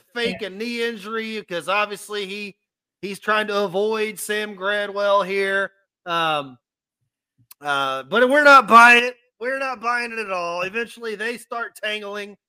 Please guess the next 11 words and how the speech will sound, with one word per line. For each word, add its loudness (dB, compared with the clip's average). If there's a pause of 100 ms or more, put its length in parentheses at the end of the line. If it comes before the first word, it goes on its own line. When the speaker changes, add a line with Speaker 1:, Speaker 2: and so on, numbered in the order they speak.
(360)
Speaker 1:
Uh, -4
what'd -6
you -8
think -8
about -6
these -14
two -10
here? -16 (1120)
Speaker 2:
This -8
is -8
excellent. -8